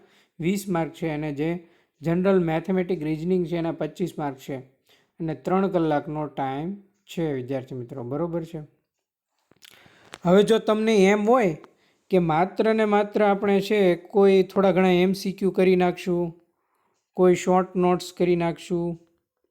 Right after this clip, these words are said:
તો તમે ખરેખર કોઈ દિવસ પરીક્ષામાં પાસ નહીં થાવ. એનાથી વિદ્યાર્થી મિત્રો શું થાય ખબર છે? એનાથી માત્ર પાસ થવાય તમારે. શું થવાય? પાસ.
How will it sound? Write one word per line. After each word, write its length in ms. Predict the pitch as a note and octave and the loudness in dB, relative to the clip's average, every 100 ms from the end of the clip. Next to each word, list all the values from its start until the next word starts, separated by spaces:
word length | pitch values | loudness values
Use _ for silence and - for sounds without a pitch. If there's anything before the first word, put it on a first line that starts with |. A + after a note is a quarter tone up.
| _ _ _ _ _ _ _ | _ _ _ _ _ _ _
તો 80 | F#3 | -6
તમે 240 | F3+ G3 F#3+ | -2 -2 -2
ખરેખર 420 | - F#3+ G3 F#3 | -2 -2 0 -4
કોઈ 400 | - G3 G#3 G#3+ | 0 4 6 4
દિવસ 340 | F#3 F#3 F3+ | 2 0 0
પરીક્ષામાં 520 | F3+ F3 - D#3+ D#3 | 0 0 -2 -2 -2
પાસ 360 | D3+ D3+ F3+ - _ _ _ F3 | -2 -4 -4 -8 _ _ _ -2
નહીં 300 | D#3+ F3+ D#3 | 2 4 2
થાવ. 160 | C3+ C3 _ _ _ | -2 -8 _ _ _
એનાથી 340 | F3+ A3 A#3 B3 | 2 2 0 -2
વિદ્યાર્થી 360 | G3+ A#3+ A#3+ | 0 0 0
મિત્રો 300 | A#3+ A3+ A#3+ | -4 -2 -2
શું 220 | A#3 B3+ | -2 -2
થાય 140 | F#3 D#3+ | 0 0
ખબર 260 | F#3 G#3+ | 0 -2
છે? 160 | G#3 A3 - _ _ _ | -4 -6 -12 _ _ _
એનાથી 300 | F#3+ A3 A3+ | 0 0 0
માત્ર 320 | A3 A3 G#3+ G3 | 0 -2 -2 -2
પાસ 360 | F#3+ F3 - | 2 0 -2
થવાય 240 | - D3 C3 | -6 -6 -6
તમારે. 260 | C3 C3+ | -10 -12
શું 240 | - G#3 F#3+ | -8 -6 -2
થવાય? 340 | F3 F3 F3 - - | -2 -2 -6 -12 -6
પાસ. 360 | D3+ B2+ B2+ | -4 -4 -10